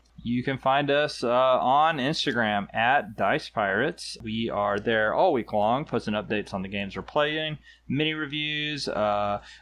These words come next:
updates on the Instagram story about what's going on with us. And, uh, yeah, we'd love to hear from you and send us a message. We'll talk back to you in real life. I promise we'll even be nice.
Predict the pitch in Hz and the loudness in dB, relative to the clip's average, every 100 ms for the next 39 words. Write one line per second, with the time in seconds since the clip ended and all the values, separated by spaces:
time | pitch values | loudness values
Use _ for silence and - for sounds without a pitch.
0 | _ 151 - 160 143 - 143 127 139 - | _ -2 0 0 0 -2 -4 -2 -4 -4
1 | 139 143 135 - 143 139 131 113 123 - | -4 -4 -6 -4 0 0 2 0 -2 -2
2 | 147 135 135 135 131 127 131 135 - - | 0 2 0 -2 -2 -2 -2 -2 -8 -10
3 | 107 107 110 110 107 107 107 147 113 113 | -6 -4 -4 -4 -2 0 2 2 0 0
4 | 135 131 151 - 98 95 92 87 107 107 | -2 0 -2 0 -2 -2 -4 -4 -2 -2
5 | 104 104 139 151 165 160 - 90 - - | -2 -4 -4 -4 -4 -4 -4 -8 -8 -8
6 | - 120 - 139 139 143 - 123 113 120 | -6 -4 -2 -2 0 -2 0 -2 0 0
7 | 135 139 127 - - - - _ - - | 2 2 0 -4 -20 -20 -20 _ -16 -2
8 | 151 143 131 - 107 101 107 127 143 143 | 0 2 -2 -6 -6 -4 -2 -4 -4 -6
9 | 139 135 101 62 - - - | -6 -2 -2 -2 -8 -14 -16